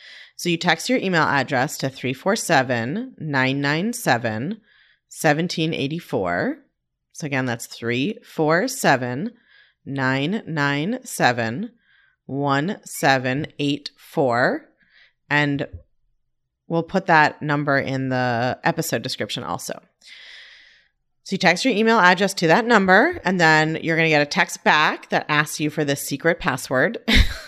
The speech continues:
And then you're going to say reading. You're gonna text the word reading, all lowercase, R E A D I N G. So you text reading back, and then the reading list is gonna magically appear in your inbox,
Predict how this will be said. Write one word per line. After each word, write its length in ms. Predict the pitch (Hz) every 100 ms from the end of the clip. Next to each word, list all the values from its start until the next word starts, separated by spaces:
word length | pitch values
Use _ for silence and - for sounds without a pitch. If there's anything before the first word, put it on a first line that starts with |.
| 269 262
And 220 | 233 165 156
then 180 | 156
you're 140 | 156 151
going 280 | 156 143 147
to 60 |
say 500 | 147 - 143 135 131 - - - -
reading. 500 | 143 165 131 62 87
You're 140 | 143
gonna 160 | 143 131
text 420 | - 156 160 -
the 100 | 160
word 300 | 143 143 143
reading, 560 | 135 135 131 139 180 247
all 260 | 135 139 165
lowercase, 640 | 175 175 - 156 156 - - - - _ _
R 140 | 131 147
E 200 | 127 101
A 200 | 139 139
D 280 | 135 131
I 160 | - 120
N 200 | 131 120
G. 380 | - 78 - - _ - - _
So 140 | -
you 40 | 143
text 280 | 175 147 151
reading 320 | 156 151 139
back, 380 | 139 190 339 -
and 180 | 165 170
then 480 | 226 311 214 233 254 _
the 160 | 131 151
reading 280 | 160 190 214
list 180 | 214
is 100 | 196
gonna 160 | 175 185
magically 500 | 165 156 156 - 185
appear 380 | 170 - 147 151
in 200 | - 147
your 120 | 165
inbox, 600 | 175 277 - - - -